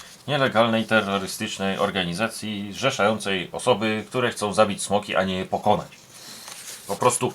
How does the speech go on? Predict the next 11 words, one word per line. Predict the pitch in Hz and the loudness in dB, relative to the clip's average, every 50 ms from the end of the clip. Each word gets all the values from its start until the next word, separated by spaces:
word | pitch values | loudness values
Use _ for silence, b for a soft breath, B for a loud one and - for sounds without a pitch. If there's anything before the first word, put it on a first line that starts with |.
| - - | -4 -6
wytępić. | 87 110 110 - 117 110 95 85 - - - - - - - - - - - - - - - - - - - - - - - - - - - - - - - - - - | -2 -2 0 4 4 4 4 4 -2 -12 -20 -20 -20 -20 -20 -20 -20 -20 -20 -20 -20 -20 -20 -20 -20 -20 -20 -20 -18 -18 -20 -18 -18 -20 -20 -20 -20 -20 -20 -20 -16 -8
Srebrny | - - 135 135 170 143 131 123 131 143 139 | -2 4 8 8 8 8 8 2 2 2 4
miecz. | 135 135 117 95 - - 101 | 4 6 4 4 4 2 0
Miecz | 110 113 113 - | 0 0 0 0
srebrny | - - 131 143 131 117 113 117 123 123 120 117 110 110 | 0 4 4 4 4 4 -2 -2 -2 -2 -2 -4 -2 0
noszony, | 123 135 135 - 120 120 113 113 113 113 104 | 0 0 2 2 2 2 2 2 0 -2 -2
żeby | 87 95 101 101 98 98 98 101 | 0 0 0 0 0 -2 -2 -2
na | 95 92 92 | -2 -2 -4
przykład | 90 - - 92 - - 95 92 85 | -4 -4 -10 -10 -4 -2 -2 -2 -2
zwalczać | 85 85 92 117 120 117 - 110 101 - | -2 4 4 4 4 4 0 -4 -4 -4
możliwości, | 101 95 90 82 87 92 90 104 101 - - - 98 101 101 98 | -4 -6 -6 -6 -8 -4 -2 -2 -2 -2 -4 -6 -6 -6 -6 -6